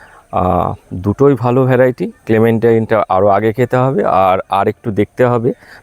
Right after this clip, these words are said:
গাছটা আরও ম্যাচিওর হলে পরে যে নভেম্বরের শেষের দিকে বা ডিসেম্বরে গিয়ে রস থাকে কিনা।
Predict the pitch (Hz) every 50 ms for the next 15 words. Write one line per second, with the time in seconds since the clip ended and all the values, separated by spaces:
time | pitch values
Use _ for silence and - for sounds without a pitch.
0 | _ - 104 101 - _ 104 104 104 104 104 104 101 - - 113 110 107 107 104
1 | 107 101 - 120 151 190 262 - 117 104 107 101 98 92 - _ - - - -
2 | - _ - 101 98 104 107 107 107 107 104 104 - - 107 101 - - 104 104
3 | 104 101 101 101 95 104 95 95 101 104 101 95 92 92 90 92 - 107 104 101
4 | 101 104 101 98 95 98 104 131 151 147 117 98 95 92 - - 87 85 - 85
5 | - 76 - - 92